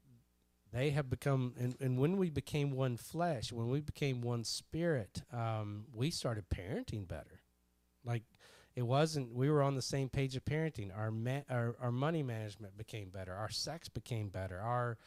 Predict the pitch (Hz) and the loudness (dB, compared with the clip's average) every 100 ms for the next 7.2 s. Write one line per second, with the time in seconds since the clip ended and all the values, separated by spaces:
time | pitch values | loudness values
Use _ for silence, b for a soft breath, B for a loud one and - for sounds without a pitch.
0 | B B B - 113 110 120 127 160 - | B B B -4 -2 -2 -2 0 -2 -4
1 | 143 - 110 110 117 123 123 - 151 151 | -6 -6 -6 -4 0 2 0 -2 0 0
2 | - - 127 135 131 - - 160 147 127 | -2 -4 -2 0 -2 -4 -4 -2 -2 -4
3 | 113 - 107 101 98 95 95 139 196 233 | -8 -6 -6 -4 -6 -6 -4 -2 0 0
4 | 214 175 135 - - 139 127 - 135 143 | 0 0 -2 -6 -4 -4 -4 -4 0 2
5 | 147 139 120 - 143 135 - 120 - 107 | 2 0 -4 -4 -2 -2 -4 -8 -6 -4
6 | 113 110 104 127 156 - 185 214 208 147 | -2 -2 0 0 0 -2 -4 -4 0 2
7 | 117 117 | 2 0